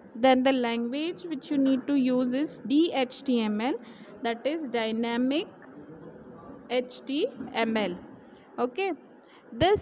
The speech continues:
language is just not a markup or programming language, but it is a term that combines the features of web technology,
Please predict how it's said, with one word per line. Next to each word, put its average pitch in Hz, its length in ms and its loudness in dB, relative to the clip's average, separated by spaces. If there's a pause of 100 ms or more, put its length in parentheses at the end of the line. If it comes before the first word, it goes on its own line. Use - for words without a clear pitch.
(120)
language 285 920 2
is 277 460 -4 (600)
just 370 300 0
not 302 300 10
a 320 80 8
markup 262 480 8
or 269 160 10
programming 226 560 6
language, 240 520 2
but 302 120 4
it 277 180 -2
is 302 180 4
a 302 80 2
term 285 400 6
that 294 220 0
combines 226 640 -4
the 285 80 -4
features 254 480 -10
of 277 240 -4 (800)
web 277 180 -2 (360)
technology, 240 840 -4